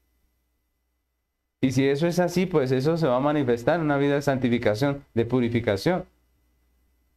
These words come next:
Primera los Corintios seis, diez y once dice la palabra del Señor.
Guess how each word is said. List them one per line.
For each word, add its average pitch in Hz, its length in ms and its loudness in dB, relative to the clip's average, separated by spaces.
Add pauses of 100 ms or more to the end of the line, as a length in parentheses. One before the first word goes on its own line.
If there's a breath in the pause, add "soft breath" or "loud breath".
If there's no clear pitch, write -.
(840)
Primera 151 320 2
los 165 160 -2
Corintios 151 420 0
seis, 160 220 0
diez 156 500 -2
y 135 140 0
once 143 420 0 (2000)
dice 135 240 0
la 139 160 0
palabra 120 320 2
del 127 160 0
Señor. 131 420 -2